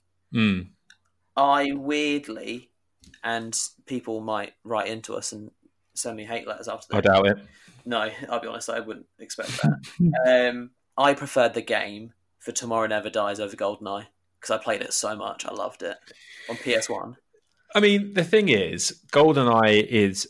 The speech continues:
Speaker 1: a very generational game. If you had an N sixty-four, it is just one of the best games that you could have got on it. If you weren't an N sixty-four person, I don't expect you to be like, "Oh, GoldenEye was incredible," 'cause you just,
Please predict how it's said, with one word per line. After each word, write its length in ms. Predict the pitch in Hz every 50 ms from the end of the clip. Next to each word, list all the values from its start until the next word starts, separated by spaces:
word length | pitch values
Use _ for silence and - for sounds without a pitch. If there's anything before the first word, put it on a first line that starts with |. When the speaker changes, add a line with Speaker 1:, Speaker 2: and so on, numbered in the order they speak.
| _ -
Speaker 1:
a 80 | 113
very 240 | 95 90 110 107 101
generational 720 | 95 - - 98 95 98 98 101 101 95 - - 98 92 87
game. 300 | - 98 95 92 92 92
If 60 | 92
you 100 | 110 110
had 140 | 123 127 113
an 80 | 117
N 100 | 120 117 110
sixty-four, 800 | - - - - 110 98 - 113 92 85 80 82 87 92 - - -
it 140 | 104 98 -
is 200 | 104 101 95 -
just 260 | - 104 92 - -
one 160 | 98 98 95
of 60 | 95 90
the 60 | 95
best 240 | - 98 90 - -
games 280 | - 92 90 90 90 -
that 100 | - -
you 120 | 92 90
could 140 | - - 87
have 80 | 90 85
got 140 | - 101 92
on 120 | 87 87 85
it. 140 | 87 - -
If 120 | 101 -
you 100 | 110 104
weren't 240 | 113 123 120 117 107
an 100 | 101 - - - - -
N 140 | 113 104 101
sixty-four 480 | 101 - 98 - 107 - - 101 98 95
person, 500 | - 90 87 82 - - 87 87 87 95
I 100 | - 98
don't 160 | 98 98 92 95
expect 360 | 92 - - 104 - - -
you 40 | -
to 60 | -
be 100 | 85 92
like, 120 | 92 101 123
"Oh, 120 | 117 101
GoldenEye 360 | - - 113 113 107 95 90
was 100 | 92 90
incredible," 500 | 92 92 - 95 92 92 92 98 98 98
'cause 260 | - - - 92 -
you 80 | - 98
just, 200 | - 98 95 -